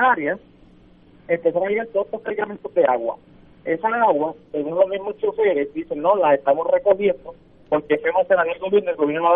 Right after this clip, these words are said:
va a poner aquí porque la van a vender para los, um, para los, los retail stores, como estas empresas grandes, las multinacionales y eso así,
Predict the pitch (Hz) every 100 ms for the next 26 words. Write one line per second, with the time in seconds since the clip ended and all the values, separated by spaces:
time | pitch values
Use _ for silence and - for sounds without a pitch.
0 | 185 - 165 - 175 180 180 196 190 160
1 | 151 156 143 151 185 185 123 - 165 170
2 | - - _ _ _ _ _ - 180 165
3 | 160 151 147 147 143 139 - - _ -
4 | 147 143 139 131 - _ _ _ _ _
5 | _ 160 156 147 147 147 139 135 131 127
6 | - - - - 151 165 233 - - -
7 | - - 120 131 - _ _ _ _ -
8 | 151 143 147 151 196 190 185 196 185 180
9 | 185 185 127 120 143 139 147 143 139 143
10 | 147 180 170 165 175 170 175